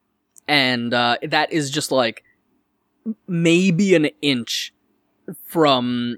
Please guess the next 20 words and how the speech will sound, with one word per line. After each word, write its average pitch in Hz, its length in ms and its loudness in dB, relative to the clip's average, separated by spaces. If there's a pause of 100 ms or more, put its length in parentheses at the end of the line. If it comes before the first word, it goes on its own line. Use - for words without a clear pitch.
(200)
Darian's, 127 760 -2
uh, 120 460 0 (640)
fuzzy 135 440 0
face 120 480 -4 (520)
as 143 180 0
he 143 100 2
tries 135 280 0
to, 143 80 -4
like, 127 180 0
move 151 360 -2
the 139 100 2
arms 120 340 -2
and 131 180 -2
just - 320 -6
finds 127 340 2
that 127 100 -4
it's 120 160 -8
not 123 420 -2
getting 113 240 -2
anywhere. 110 460 -4